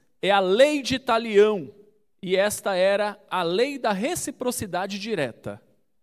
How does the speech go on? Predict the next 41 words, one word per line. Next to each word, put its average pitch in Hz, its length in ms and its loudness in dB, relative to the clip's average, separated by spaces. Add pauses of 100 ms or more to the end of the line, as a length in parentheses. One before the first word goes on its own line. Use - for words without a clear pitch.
(140)
E 185 100 -2
é 214 60 0
isso 180 280 -4
que 208 120 -10
Jesus 175 400 -4
está 190 220 -6
citando 180 400 -6
aqui. 180 280 -6 (680)
Tem 370 160 0
registros 202 720 -2
dessa 175 300 0
lei 160 580 0 (160)
em 156 140 -2
Êxodo 196 440 4
vinte 180 400 -6
e 165 60 0
um, 220 180 -2
do 185 100 -4
vinte - 240 -8
e - 40 -16
três 180 320 -4
ao 151 80 -2
vinte 147 260 -8
e 127 40 -10
cinco, 196 500 -8 (540)
em 151 100 -4
Levítico 247 760 2
vinte 247 260 -4
e - 40 -10
quatro, 214 500 0
versículo 170 460 -6
dezenove 180 560 -2
e 214 60 -6
vinte, 185 560 -10 (380)
em 190 120 -4
Deuteronômio 214 800 2
dezenove, 185 540 -2
vinte 196 300 -8
e 208 60 -4
um. 170 140 -2
Então, 196 400 -4